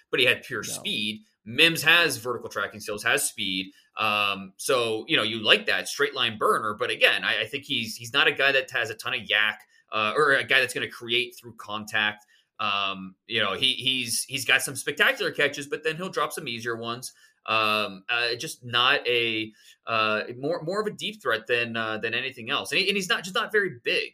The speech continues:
Speaker 1: He's small. He's got a lean, uh, a, a lean body type. Uh, not, doesn't play very physical. Uh, so, you know, if he is gonna face press, that, that's gonna be a, a big hurdle for him. So,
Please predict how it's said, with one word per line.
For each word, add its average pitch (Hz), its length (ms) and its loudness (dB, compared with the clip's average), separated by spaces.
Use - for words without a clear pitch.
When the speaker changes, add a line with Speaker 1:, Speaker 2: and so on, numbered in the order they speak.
Speaker 1:
He's 123 400 -2
small. 165 560 -2
He's 143 140 0
got 107 140 -2
a 104 60 -2
lean, 143 540 -10
uh, 107 480 -2
a, 110 60 -2
a - 0 -
lean 117 380 -8
body 135 360 -2
type. 139 360 -4
Uh, 107 320 2
not, 143 280 2
doesn't 156 280 2
play 151 240 -2
very 131 300 -2
physical. 165 760 -8
Uh, 113 240 0
so, 117 420 4
you 139 100 2
know, 120 120 2
if 107 100 -4
he 160 320 -6
is 120 280 -4
gonna 120 140 2
face 123 340 -4
press, - 560 -2
that, 113 160 0
that's 110 200 -2
gonna 127 160 -4
be 107 220 -2
a, 101 100 2
a 98 300 -4
big - 220 0
hurdle 85 300 -10
for 87 180 -10
him. 85 280 -8
So, 107 360 -2